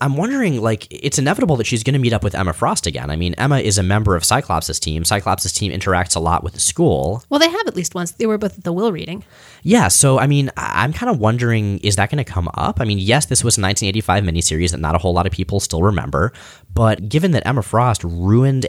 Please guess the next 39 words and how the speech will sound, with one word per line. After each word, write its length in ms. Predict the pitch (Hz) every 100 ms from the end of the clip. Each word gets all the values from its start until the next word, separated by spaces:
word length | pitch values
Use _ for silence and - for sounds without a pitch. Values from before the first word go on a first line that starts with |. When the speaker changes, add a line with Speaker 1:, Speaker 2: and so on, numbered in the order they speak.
| 113
Speaker 1:
Angelica's 640 | 104 101 98 117 107 98
entire 500 | 90 92 - 104 104
adolescence, 840 | - 98 80 87 123 71 69 - - - - _
I, 160 | 87 80
I 40 |
kinda 200 | - 202
feel 160 | 302 180
like 160 | 104
seeing 240 | - 120 107
some 140 | 104
resolution 420 | 92 80 87 -
to 80 | -
that 160 | 76 76
now 120 | 85
that 120 | 92
they're 80 | 92
on 100 | 87
the 60 | 82
same 240 | - 78
team 280 | - 120 131
would 100 | 67
be 100 | 82
appropriate. 560 | 73 - - 50 - -
Speaker 2:
Maybe 260 | 226 240 330
she 180 | -
and 140 | 277 226
Kitty 180 | 214 214
can 140 | 190
bond 260 | 165 170 170
over 120 | 160
it. 80 | 180
Maybe 180 | 196
they 100 | 220
can 180 | - 240
start 260 | - 202 202
a 40 |
group 200 | 185 175
of, 120 | 190
like, 300 | 190 170 -